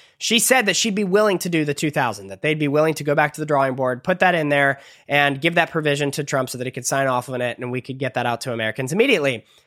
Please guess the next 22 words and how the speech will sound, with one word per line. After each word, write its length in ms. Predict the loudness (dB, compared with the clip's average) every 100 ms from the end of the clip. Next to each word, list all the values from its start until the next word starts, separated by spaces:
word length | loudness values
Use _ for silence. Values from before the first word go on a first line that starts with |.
| _ _
Here's 160 | -2 -2
the 60 | 2
thing, 220 | 0 2
though. 120 | 0
She 200 | -2 -6
did 160 | -4 2
not 220 | 2 2
address 520 | 0 2 2 0 -8 -10
the 260 | -8 -6
other 540 | 0 0 2 0 0 -4 _ -6
wasteful 560 | -2 -2 -2 -4 -2
and 140 | 0 -2
unnecessary 680 | 2 2 2 -2 0 2
items 240 | 0 -2 -4
from 140 | -10
this 160 | -10 -8
legislation, 600 | -10 -8 -10 -8 -8 -10
from 160 | -8 -8
the 60 |
omnibus 420 | -6 -6 -6 -4
spending 340 | 0 2 2 0
bill, 300 | 0 -2